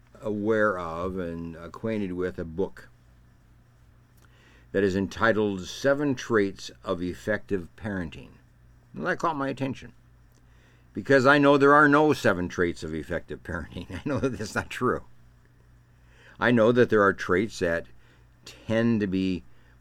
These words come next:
more helpful in the home environment and more appropriate and helpful to kids as they grow up.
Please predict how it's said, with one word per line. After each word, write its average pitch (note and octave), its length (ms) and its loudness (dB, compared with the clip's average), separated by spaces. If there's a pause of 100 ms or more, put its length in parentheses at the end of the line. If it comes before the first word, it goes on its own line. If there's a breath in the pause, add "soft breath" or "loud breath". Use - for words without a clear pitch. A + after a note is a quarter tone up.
(100)
more G2+ 560 2
helpful G#2 640 0
in G2 160 -6
the F2+ 80 -4
home F#2+ 500 -4
environment G2 720 -2
and E2+ 140 -4
more G2 460 0 (360 soft breath)
appropriate A2 600 0
and G2+ 100 -6
helpful F#2+ 320 -2
to F2+ 100 -6
kids G#2 400 -2
as F#2 160 0
they F2+ 120 0
grow E2+ 300 0
up. G#2 200 -2